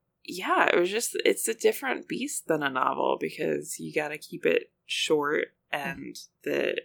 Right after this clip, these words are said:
Speaker 1: plot has to be pretty straightforward.
Speaker 2: Mm-hmm.
Speaker 1: And this is kind of a coming of age story.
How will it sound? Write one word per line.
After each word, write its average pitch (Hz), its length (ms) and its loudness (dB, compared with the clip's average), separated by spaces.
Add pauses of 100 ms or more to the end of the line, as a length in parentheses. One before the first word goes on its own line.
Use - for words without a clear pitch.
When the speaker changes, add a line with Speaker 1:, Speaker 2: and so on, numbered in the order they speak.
(340)
Speaker 1:
plot 165 340 6
has - 280 -2
to 147 120 -2
be 143 280 -12
pretty 135 580 -8 (640)
straightforward. 151 960 -2 (260)
Speaker 2:
Mm-hmm. 165 240 -8 (560)
Speaker 1:
And 143 540 -4
this 220 300 2
is 233 280 -2
kind 180 320 2
of 165 80 -8
a 160 60 -10
coming 151 380 -6
of 143 100 -12
age 180 360 0
story. 175 640 -6